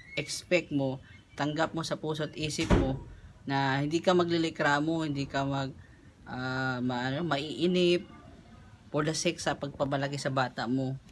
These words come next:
Yun ang ibang babae na lumulusyang tumatanda o tumataba. Ah, maliban na rin sa health nila. Ang iba nagso-soft drinks na lang o nagkakape para nagmamadali lagi. Yun.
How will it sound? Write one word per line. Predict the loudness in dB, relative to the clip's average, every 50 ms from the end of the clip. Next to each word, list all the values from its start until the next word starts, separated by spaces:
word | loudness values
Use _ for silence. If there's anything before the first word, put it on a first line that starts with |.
| -20 -20 -20 -20 -20 -20 -20 -20 -10 -2
Yun | 0 2 4
ang | 4 4 4
ibang | 4 4 4 4 4
babae | 4 4 4 4 4 4
na | 2 2 2 2 0
lumulusyang | 0 0 0 0 0 2 2 0 0 0 0 0 0 2 2 0 -2 -4
tumatanda | -4 -4 -4 -4 -4 -2 -2 -2 0 0 -2 -2 -4 -4
o | -6 -6
tumataba. | -4 -4 -4 -4 -4 -6 -8 -6 -4 -4 -4 -4 -4 -6 -10 -18 -20 -20 -20 -20 -20 -20 -20 -20 -20 -20 -16 -10
Ah, | -8 -6 -6 -4 -2 -2
maliban | 0 0 2 2 2 2 2 2
na | 2
rin | 2 0 -2
sa | -4 -6 -6
health | -4 -2 -4 -4 -4 -6 -8
nila. | -8 -6 -4 -4 -6 -6 -8 -12 -18 -20 -20 -20 -20 -20 -20 -20 -20 -20 -20 -20 -20 -16 -12 -10
Ang | -8 -6
iba | -4 -2 -2
nagso-soft | -2 -2 -4 -6 -6 -6 -8 -8 -6
drinks | -6 -4 -4 -4 -4 -2
na | -2 0
lang | 0 0 0 0 0 -2 -4 -8
o | -10 -8
nagkakape | -8 -8 -6 -2 0 0 0 0 -2 -2 -2 -2 -4 -2
para | -2 -4 -4 -2
nagmamadali | -2 0 2 4 4 4 6 6 6 4 4 4
lagi. | 4 6 6 4 4 4 2 2 2 0 -4 -4
Yun. | -2 -2 0 0 -2 -2 -4